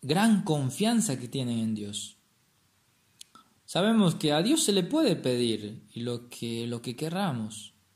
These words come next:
Es lícito pedirle a Dios y ellos lo hacen. Y creen, sobre todo, que Dios es tan poderoso que incluso lo humanamente imposible,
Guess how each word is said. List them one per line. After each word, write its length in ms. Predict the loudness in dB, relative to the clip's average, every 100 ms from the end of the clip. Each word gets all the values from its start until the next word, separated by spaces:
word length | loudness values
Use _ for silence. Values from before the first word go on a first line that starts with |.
| _ _ _
Es 220 | -2 0
lícito 480 | 2 2 2 0 -2
pedirle 440 | 0 2 2 0 -2
a 60 |
Dios 460 | -4 -6 -10 -14 -14
y 140 | -4 0
ellos 240 | 2 2
lo 180 | 2 2
hacen. 560 | 0 0 -4 -6 -8 -16 _ _ _ _ _ _ _ _ _ -4
Y 260 | -4 -2 0
creen, 680 | 2 4 2 2 0 -4
sobre 380 | -8 -6 -2 -2
todo, 580 | -2 0 0 0 -2 -6 -20 -20 _ _ _
que 140 | -4
Dios 640 | -2 0 0 -2 -8 -14 -20 _ _
es 340 | -10 -10 -10
tan 320 | -2 2 2 2
poderoso 800 | 2 2 0 -2 -2 -4 -6 -12 _ _ _ _ _ _ _ -8
que 480 | -4 -2 -4 -8 0
incluso 440 | 2 6 6 6
lo 120 | 4
humanamente 640 | 6 4 4 4 4 4 2
imposible, 800 | 2 2 0 0 -2 -8 -12